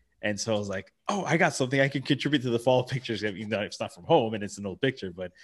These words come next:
yeah, that was kinda funny. So, um, I'll, I'll see if I can find it before. But it's a really, I, I,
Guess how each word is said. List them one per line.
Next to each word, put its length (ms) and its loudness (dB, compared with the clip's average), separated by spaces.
yeah, 200 0
that 100 -4
was 100 -6
kinda 180 -4
funny. 300 -6
So, 200 -12
um, 320 -8
I'll, 120 -2
I'll 100 2
see 100 -2
if 60 -2
I 80 0
can 80 -8
find 240 -6
it 60 -6
before. 280 -8
But 140 -12
it's 160 -12
a 60 -6
really, 180 -6
I, 180 -8
I, 180 4